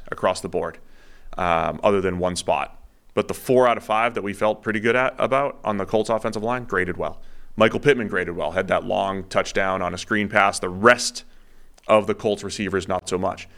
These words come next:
And then Anthony Richardson and then running back Deion Jackson, both below average grades. It's almost like the Colts were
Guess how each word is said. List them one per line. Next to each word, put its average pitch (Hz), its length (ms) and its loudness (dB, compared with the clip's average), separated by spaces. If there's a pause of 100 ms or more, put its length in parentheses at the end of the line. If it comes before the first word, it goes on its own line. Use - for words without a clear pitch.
(380)
And 110 180 6
then 95 500 0
Anthony 110 300 2
Richardson 101 500 0
and 98 120 -2
then 90 140 -2
running 98 220 0
back 95 320 0
Deion 92 280 -4
Jackson, 123 480 0
both 101 420 0 (320)
below 107 320 4
average 95 480 -4
grades. 90 320 -2
It's 98 140 -2
almost 139 260 4
like 107 140 0
the - 80 -10
Colts 117 340 2
were 98 240 0